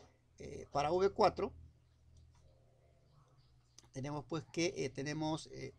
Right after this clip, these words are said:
un carbono, ¿no? Eh, cero hidrógenos, no hay hidrógenos, y dos oxígenos, ¿no? Estamos realizando el cuadrito para sacar nuestro, eh, nuestra ecuación. Para V cinco,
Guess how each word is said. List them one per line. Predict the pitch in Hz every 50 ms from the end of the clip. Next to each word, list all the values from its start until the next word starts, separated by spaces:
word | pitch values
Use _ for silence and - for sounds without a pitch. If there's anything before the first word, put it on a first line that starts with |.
| _ _ -
un | 165 175 170
carbono, | - 180 180 190 202 180 160 180 240 - - - - - - _ _ _ -
¿no? | - - - - - - _ _ - _ _ - _ - -
Eh, | 139 131 123
cero | 120 - - 175 180 175 175 175
hidrógenos, | 180 190 208 180 - - 180 196 233 - -
no | - 147
hay | 147
hidrógenos, | 151 156 175 170 - - 170 175 220 - - - _ _ _ _ _ _ _ - -
y | - 143 135
dos | 170 180 165 -
oxígenos, | 139 - - 139 123 - - - - - -
¿no? | - 180 254 349 - - _ _ _ _ _ _ _ _ _ _ _ - _
Estamos | - - 156 160 160 -
realizando | 151 147 143 120 - 156 156 160
el | 156 -
cuadrito | 165 151 156 170 175 196 175
para | - - -
sacar | - 143 - - 147 143 143
nuestro, | 147 147 123 - - 156 151 151 151 139 135
eh, | - - - - 120
nuestra | 127 120 - - 135
ecuación. | 117 - 117 113 - - - 117 - _ _ _ _ _ _ - - - - - _ - - -
Para | 156 156 175
V | 226 240 220
cinco, | 208 - 247 196 156 - - 226 269